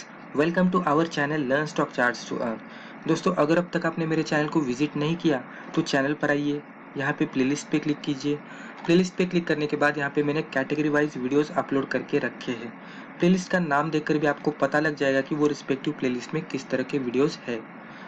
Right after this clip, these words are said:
तो आपके interest के हिसाब से आप ये videos देख लीजिए। और अगर आपको channel पे कुछ भी meaningful लगता है और अगर आपको लगता है कि channel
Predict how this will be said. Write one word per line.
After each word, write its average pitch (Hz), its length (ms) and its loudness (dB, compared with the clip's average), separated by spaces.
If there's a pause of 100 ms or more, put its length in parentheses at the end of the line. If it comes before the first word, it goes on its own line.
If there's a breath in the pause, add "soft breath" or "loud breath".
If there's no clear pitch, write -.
(120)
तो - 80 2
आपके 143 340 0
interest 165 480 0
के 175 60 4
हिसाब 147 200 2
से - 120 0
आप 139 140 2
ये 135 140 2
videos 135 280 4
देख 135 280 2
लीजिए। 131 280 2 (380 loud breath)
और 165 40 4
अगर 170 160 4
आपको 175 260 2
channel 147 300 2
पे 147 140 0
कुछ 147 220 0
भी 156 140 2
meaningful 143 440 2
लगता 135 340 2
है 139 160 2 (360 loud breath)
और 160 60 6
अगर 160 160 2
आपको 156 240 0
लगता 139 300 2
है 135 80 0
कि 135 120 -2
channel 135 400 2